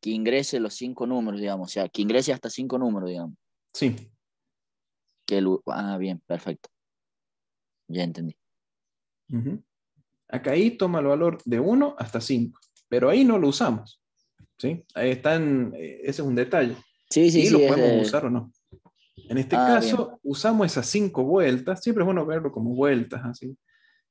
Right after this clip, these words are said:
Speaker 2: En las cinco vueltas es pedir cinco veces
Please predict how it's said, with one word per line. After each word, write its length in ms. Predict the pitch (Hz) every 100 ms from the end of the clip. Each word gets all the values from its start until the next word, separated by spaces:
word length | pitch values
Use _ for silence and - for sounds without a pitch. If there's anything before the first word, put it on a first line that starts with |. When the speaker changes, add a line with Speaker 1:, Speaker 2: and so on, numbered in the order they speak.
| _ _ -
Speaker 2:
En 720 | 123 123 120 120 120 117 107
las 120 | 113
cinco 280 | - 202 190
vueltas 400 | 196 226 220 202
es 80 | 170
pedir 300 | - 160 170
cinco 360 | - 175 175 151
veces 500 | 170 170 190 180